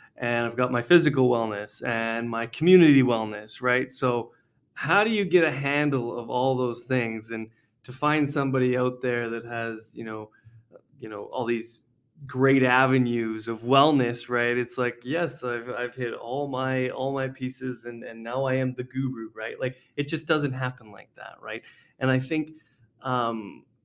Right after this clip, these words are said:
I think life is more complex than that, and it continually throws situations and circumstances that, uh, that make us uncomfortable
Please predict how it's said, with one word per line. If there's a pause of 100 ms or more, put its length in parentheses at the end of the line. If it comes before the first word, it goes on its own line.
(380)
I
think
life
is
more
complex (340)
than
that, (180)
and
it (140)
continually (320)
throws
situations
and
circumstances (380)
that, (120)
uh,
that
make
us
uncomfortable